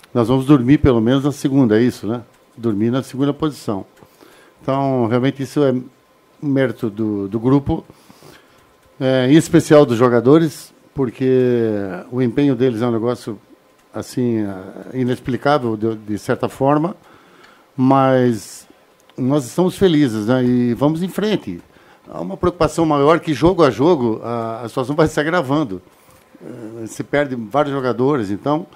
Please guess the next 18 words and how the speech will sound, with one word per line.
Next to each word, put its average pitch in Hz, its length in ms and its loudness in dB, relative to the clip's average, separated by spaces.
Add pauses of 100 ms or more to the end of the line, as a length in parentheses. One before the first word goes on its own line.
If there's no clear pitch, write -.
(720)
é, 120 540 -8 (220)
felizmente 156 500 -2
ainda 147 140 2
vamos 139 240 0
ter 147 140 0
a 127 40 2
volta 135 380 4
de 120 100 -2
um 139 100 2
ou 120 80 2
dois, 135 280 0
talvez, 123 580 -4
pa-, 123 140 -14 (340)
para 120 160 -4
o 107 40 -6
próximo 113 400 -8
jogo, 151 520 -2 (840)
mas 131 920 0